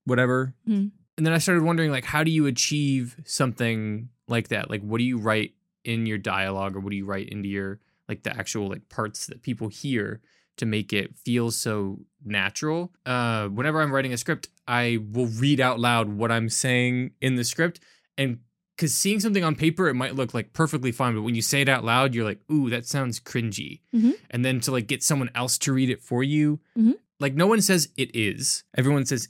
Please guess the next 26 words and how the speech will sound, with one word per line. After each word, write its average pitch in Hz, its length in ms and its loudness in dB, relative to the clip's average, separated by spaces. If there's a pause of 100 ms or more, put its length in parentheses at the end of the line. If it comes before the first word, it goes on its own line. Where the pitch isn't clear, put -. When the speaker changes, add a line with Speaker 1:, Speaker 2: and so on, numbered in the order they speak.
Speaker 1:
"it's." - 400 0
Speaker 2:
It. - 60 -16 (180)
Speaker 1:
And 120 200 0
no 135 80 2
one 147 160 0
sa-, 139 260 -2
we 151 420 2
in 123 100 -2
the 117 40 -2
South, 131 220 0
we 131 80 -2
don't 131 100 -4
say 110 120 -2
"you 120 260 2
all," 107 200 0
we 117 120 0
say 127 120 -2
"y'all." 123 540 0
Stuff - 240 -2
like 160 140 0
that, 156 160 0
you'll 120 180 -2
write 127 240 0
down 147 240 0
thinking, 131 360 -4
"Yes, 123 300 -2